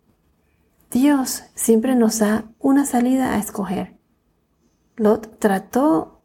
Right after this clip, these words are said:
aquí de negociar para ir a una ciudad pequeña. Versículo veintiuno, se lo voy a leer. Y él, uno, o sea, uno de los ángeles, y él le respondió,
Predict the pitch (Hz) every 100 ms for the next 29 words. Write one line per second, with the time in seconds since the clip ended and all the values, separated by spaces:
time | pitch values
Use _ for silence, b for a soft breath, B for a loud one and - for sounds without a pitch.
0 | - 214 214 294 320 - 214 214 190 185
1 | - - 262 247 202 - 190 185 185 190
2 | - 202 214 220 196 233 277 - _ 180
3 | 180 180 165 175 180 _ _ _ - 214
4 | 214 226 226 226 208 208 180 170 185 -
5 | _ - - 202 185 180 113 113 - _
6 | _ _ _ _ _ _ - 226 226 240
7 | 233 214 220 - _ - 208 208 214 214
8 | 208 185 180 202 208 190 - 180 180 170
9 | 202 - _ _ _ _ _ _ _ 220
10 | 220 262 269 285 - - 208 208 185 -
11 | 185 175 175 170 180